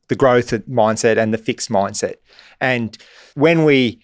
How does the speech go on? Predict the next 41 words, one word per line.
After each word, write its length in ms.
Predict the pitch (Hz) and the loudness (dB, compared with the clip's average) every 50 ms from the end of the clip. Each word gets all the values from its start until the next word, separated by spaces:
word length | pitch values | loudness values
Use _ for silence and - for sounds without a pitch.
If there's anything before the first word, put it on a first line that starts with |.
| _ _ _ _ _ _ _ _ - | _ _ _ _ _ _ _ _ -10
started 260 | - - 165 139 117 | -4 0 0 0 2
talking 160 | - 156 165 170 | 2 0 2 4
about 120 | 156 135 | 4 2
the 60 | 110 | 2
show, 200 | - - 120 120 | 2 2 2 2
I 40 | 123 | 2
just 160 | 117 117 - | 0 -2 -4
went 140 | 147 120 - | -4 -4 -2
straight 180 | - 135 123 - | 0 0 0 0
back 160 | 127 113 - | -2 -4 -4
to 60 | - | -6
my 80 | 110 104 | -6 -4
notes. 380 | 101 95 - - - - - - - | -4 -4 -6 -6 -10 -14 -12 -8 -6
And 240 | 131 110 107 98 - _ _ _ _ - | -6 -4 -6 -6 -10 _ _ _ _ -8
again, 460 | - 135 - 127 117 120 139 156 156 - - | -6 -2 0 2 2 2 0 -4 -8 -6 -4
nerd 260 | 135 131 123 123 120 | 0 2 2 4 4
alert, 340 | 120 113 113 117 139 - - _ _ _ _ _ _ _ _ _ _ _ _ | 4 4 4 2 2 0 -4 _ _ _ _ _ _ _ _ _ _ _ _
I 80 | - 123 | -4 -2
read 220 | 113 120 120 113 | 0 0 0 0
books 260 | 98 120 113 - - - | -2 -4 -6 -6 -6 -12
and 120 | 107 95 | -10 -6
take 160 | - 117 120 - | -6 -6 -6 -6
notes. 460 | 131 120 110 110 - - - - - - | -8 -8 -8 -6 -6 -6 -6 -6 -8 -12
<laughs> 60 | - - - - - | -16 -12 -8 -2 0
So, 80 | - 185 156 - - 202 180 - - - 175 - - - 220 247 247 233 208 | 2 2 2 2 0 0 0 0 0 -2 -2 -2 -2 -2 -2 0 0 0 0
so, 160 | 175 196 180 160 175 - - - | 0 2 2 2 2 0 -2 -4
and, 400 | 233 240 185 165 160 160 165 - | -2 -2 -2 -2 -2 -4 -2 -2
and, 300 | 175 156 160 165 160 - - | -2 0 -2 -2 -4 -6 -6
and 240 | - 160 147 143 147 | -4 -2 -2 0 2
that's 220 | 156 147 - - | 0 0 0 2
where, 220 | 156 147 139 127 131 | 2 2 2 2 0
what 240 | 143 139 139 135 131 | 0 2 2 4 4
I 40 | |
wanna 220 | 127 127 127 123 117 | 4 4 2 2 0
build 220 | 101 135 120 117 | -2 -2 -4 -2
the 60 | 110 - | -4 -6
premise 320 | - 131 117 110 107 - | -6 -6 -6 -6 -6 -10
of 80 | 110 98 | -12 -14
this 100 | 104 - | -12 -10
show. 240 | - - 104 92 95 | -8 -6 -6 -8 -8
So 260 | - - 107 101 | -10 -8 -8 -8